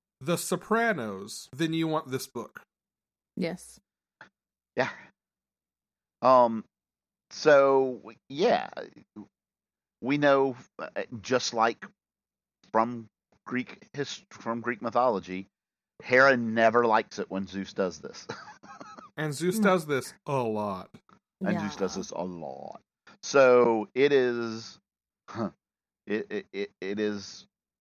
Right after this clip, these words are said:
Speaker 3: Hera sending creatures and making deals with others and offering bounties for,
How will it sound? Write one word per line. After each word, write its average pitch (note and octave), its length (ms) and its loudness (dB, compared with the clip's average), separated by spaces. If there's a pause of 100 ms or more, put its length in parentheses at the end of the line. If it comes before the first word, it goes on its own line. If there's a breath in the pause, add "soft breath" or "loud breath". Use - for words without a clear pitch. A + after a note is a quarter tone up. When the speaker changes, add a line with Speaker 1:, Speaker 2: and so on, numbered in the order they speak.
(140)
Speaker 3:
Hera B2+ 480 4
sending A#2+ 760 -4
creatures A#2+ 640 -4
and G2+ 160 -2
making A2 400 -4
deals A2+ 500 -4
with G#2+ 240 -4
others G#2+ 460 -2
and G2 100 -4
offering G#2+ 680 -4
bounties G#2 760 -4
for, G2 720 -6